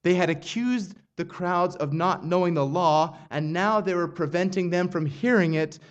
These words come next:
straight from God the Son. They wanted to discredit Jesus in front of the crowds, and so reestablish their power and their authority.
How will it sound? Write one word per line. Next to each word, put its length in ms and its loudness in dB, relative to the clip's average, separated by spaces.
straight 480 0
from 300 -4
God 340 0
the 60 -4
Son. 480 -8
They 80 -4
wanted 440 -4
to 120 -8
discredit 800 -4
Jesus 720 -6
in 100 -10
front 240 -4
of 40 -2
the 80 -4
crowds, 600 -8
and 120 -8
so 200 -2
reestablish 1120 -4
their 180 0
power 640 -4
and 200 -6
their 200 2
authority. 680 -4